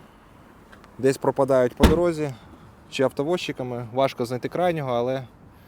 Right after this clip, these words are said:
Так буває, на жаль. От в такому стані автомобільчик. Так, давайте зараз відразу покажу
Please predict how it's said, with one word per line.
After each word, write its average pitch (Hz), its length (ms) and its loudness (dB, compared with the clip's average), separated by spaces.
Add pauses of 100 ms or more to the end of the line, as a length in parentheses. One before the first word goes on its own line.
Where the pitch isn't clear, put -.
(840)
Так 131 180 0
буває, 101 540 0
на 110 120 -4
жаль. 101 300 0 (1400)
От 107 120 -10
в - 40 -20
такому 120 360 -4
стані 120 280 -2
автомобільчик. 160 680 -6 (320)
Так, 101 200 -6
давайте 123 300 -2
зараз 117 300 -4
відразу 117 340 -2
покажу 113 560 -8